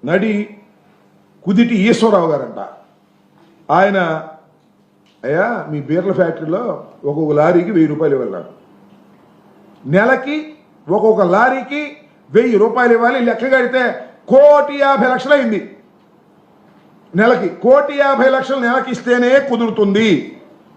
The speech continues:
లేకపోతే కుదరదు" అని వాళ్ళ మీద దౌర్జన్యానికి వెళ్ళాడు. యూబీ స్పిరిట్స్ సంబంధించినటువంటి వరల్డ్ వైడ్ కంపెనీ, దాని మీదకి వెళ్ళి దాడి చేసి,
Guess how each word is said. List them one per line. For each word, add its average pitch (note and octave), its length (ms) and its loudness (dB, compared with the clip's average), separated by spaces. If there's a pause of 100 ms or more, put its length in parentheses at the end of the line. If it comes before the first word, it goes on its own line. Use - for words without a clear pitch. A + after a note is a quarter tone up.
(140)
లేకపోతే F#3 400 0
కుదరదు" D3+ 800 -6 (520)
అని F#3+ 120 -4
వాళ్ళ G3+ 160 0
మీద G3+ 100 -2
దౌర్జన్యానికి F#3+ 580 0
వెళ్ళాడు. E3+ 220 -6 (1300)
యూబీ C4 400 4
స్పిరిట్స్ - 640 -6
సంబంధించినటువంటి G3 1000 -4 (280)
వరల్డ్ D4+ 340 2
వైడ్ C#4+ 260 0
కంపెనీ, C#4 460 -6 (1200)
దాని A3+ 280 0
మీదకి B3 300 -6
వెళ్ళి A3+ 180 -6
దాడి G3 440 -2
చేసి, G3+ 400 -4